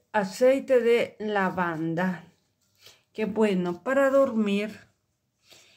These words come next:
y para, <clears throat> después del baño ustedes se lo echan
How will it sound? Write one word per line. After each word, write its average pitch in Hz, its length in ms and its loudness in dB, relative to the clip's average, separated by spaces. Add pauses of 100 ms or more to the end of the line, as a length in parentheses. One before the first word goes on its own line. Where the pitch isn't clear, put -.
(260)
y 254 220 -4
para, 269 920 -2 (300)
<clears throat> - 1300 -16
después 220 440 -2
del 254 160 4
baño 220 320 2
ustedes 196 400 -4
se 233 120 -4
lo 254 180 -2
echan 240 480 -4